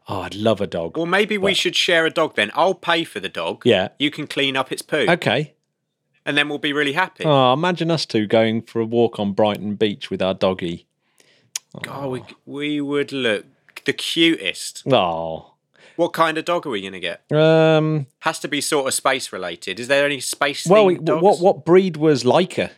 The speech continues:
Speaker 2: Ah, good point.
Speaker 1: Gotta be a hybrid.
Speaker 2: A mixed breed dog. She was launched on the Soviet <laughs> Union Sputnik two.
Speaker 1: Mixed breed
Speaker 2: Okay.
Speaker 1: of what, though?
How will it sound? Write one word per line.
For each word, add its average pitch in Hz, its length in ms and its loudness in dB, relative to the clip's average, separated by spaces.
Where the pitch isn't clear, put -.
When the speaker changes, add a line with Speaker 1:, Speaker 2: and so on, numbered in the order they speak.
Speaker 2:
Ah, 127 200 -8
good 120 240 -10
point. 160 340 -2
Speaker 1:
Gotta 117 200 0
be 92 340 -6
a 98 100 0
hybrid. 87 1000 -6
Speaker 2:
A 131 80 0
mixed 185 500 -4
breed 139 300 -2
dog. 90 380 -2
She - 220 -2
was 123 180 -4
launched 143 420 -2
on 101 120 -8
the 101 60 -14
Soviet 107 800 -4
<laughs> - 0 -
Union 90 400 -8
Sputnik 104 680 -4
two. 85 420 -6
Speaker 1:
Mixed 190 280 0
breed 196 220 4
Speaker 2:
Okay. 165 100 0
Speaker 1:
of 180 120 4
what, 196 220 2
though? 101 360 0